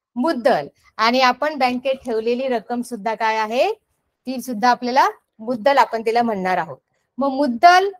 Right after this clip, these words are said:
म्हणजे काय हे तुमच्या लक्षात आलंय का? ओके. ठेवीदाराने किंवा खातेदाराने बँकेत ठेवलेल्या किंवा बँकेकडून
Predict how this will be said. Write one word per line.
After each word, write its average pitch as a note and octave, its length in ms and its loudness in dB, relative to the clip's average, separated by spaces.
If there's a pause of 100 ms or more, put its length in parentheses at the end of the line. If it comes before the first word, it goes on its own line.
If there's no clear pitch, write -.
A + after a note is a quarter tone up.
म्हणजे B3 340 2
काय A#3+ 440 4
हे B3+ 60 -4
तुमच्या C#4+ 280 -4
लक्षात C#4+ 320 -4
आलंय C#4+ 200 0
का? C4 320 -2 (880)
ओके. G#3+ 340 -10 (520)
ठेवीदाराने C#4 800 2
किंवा C#4+ 340 -4
खातेदाराने A3 880 -4
बँकेत G#3 640 -4
ठेवलेल्या G#3+ 540 -4 (520)
किंवा D#4+ 380 2 (400)
बँकेकडून D#4+ 800 -4